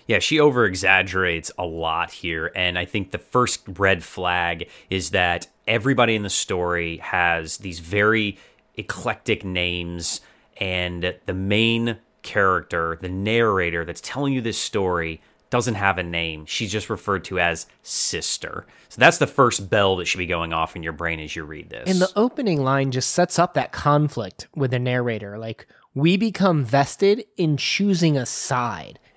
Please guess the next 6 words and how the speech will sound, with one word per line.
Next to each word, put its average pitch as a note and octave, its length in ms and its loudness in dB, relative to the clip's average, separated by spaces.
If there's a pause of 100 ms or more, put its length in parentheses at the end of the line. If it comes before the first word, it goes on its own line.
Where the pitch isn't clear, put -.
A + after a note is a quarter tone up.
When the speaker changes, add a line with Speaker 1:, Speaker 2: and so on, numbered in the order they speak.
(140)
Speaker 2:
as C3+ 240 2
this B2+ 260 -2
narration B2+ 760 0
begins, A#2 500 -2
right? B2 240 -2
Because, B2+ 480 0